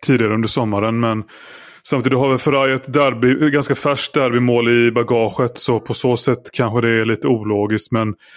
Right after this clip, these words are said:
eh, klart det finns fler faktorer bakom det, och vi var inne i, tidigare på veckan om att det kanske inte är bara vilka som är ute på planen, utan, alltså, som kommer avgöra för A I K, utan att de måste upp i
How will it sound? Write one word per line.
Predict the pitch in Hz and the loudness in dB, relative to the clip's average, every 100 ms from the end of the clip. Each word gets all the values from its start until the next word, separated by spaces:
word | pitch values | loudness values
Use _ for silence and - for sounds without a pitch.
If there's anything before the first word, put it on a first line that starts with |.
| - - - _ - | -20 -20 -20 _ 0
eh, | 120 120 | 2 4
klart | 151 131 | 2 2
det | 123 | 2
finns | 131 - | 0 0
fler | 135 123 | 0 0
faktorer | 123 127 120 | 0 0 2
bakom | 113 113 117 113 | 0 0 0 0
det, | 113 117 | 0 0
och | 120 127 123 117 113 110 113 110 110 - _ | -2 -4 0 2 4 4 2 0 -2 -6 _
vi | - 120 | -2 2
var | 127 | 2
inne | 123 120 120 | 2 0 0
i, | 120 113 - - | 0 -2 -2 0
tidigare | 120 110 | 2 2
på | 123 | 2
veckan | 120 117 117 110 | 0 -2 -4 -2
om | 110 | -2
att | 104 - - - _ | -4 -8 -14 -14 _
det | 120 | -2
kanske | - 123 120 | 0 0 0
inte | 113 | 0
är | 131 120 117 113 107 | 0 2 2 0 -2
bara | 123 117 110 | 0 2 0
vilka | 110 113 113 | 0 -2 -2
som | 110 110 | 0 -2
är | - - | -4 -2
ute | 135 104 | -2 0
på | 113 | 0
planen, | 123 110 107 120 113 107 | 2 2 0 0 -2 -4
utan, | 117 - 117 110 110 | -6 -2 -2 0 -2
alltså, | - 120 123 113 131 | -2 -2 0 -2 -2
som | - 117 | -4 -2
kommer | 117 | 0
avgöra | 113 104 107 | 0 0 -2
för | 113 120 113 131 | 0 0 0 0
A | 113 | 0
I | 98 | 0
K, | 113 | 0
utan | 107 107 - - - - - - - | 0 -2 -6 -18 -20 -20 -20 -18 -4
att | 131 | 0
de | 151 | 2
måste | 143 - | 0 2
upp | 147 135 139 | 0 0 0
i | 131 123 127 | 0 2 0